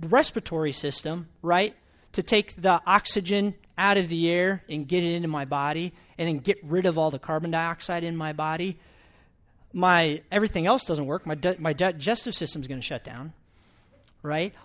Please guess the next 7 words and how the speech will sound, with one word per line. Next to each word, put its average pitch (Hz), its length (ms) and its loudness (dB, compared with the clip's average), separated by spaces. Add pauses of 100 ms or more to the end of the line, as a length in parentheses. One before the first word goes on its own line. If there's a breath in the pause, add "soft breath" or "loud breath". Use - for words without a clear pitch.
(260 loud breath)
All 277 260 2
of 254 180 0
these 233 500 0
systems 208 640 -2
in 175 100 -2
our 165 140 -2
body 165 560 0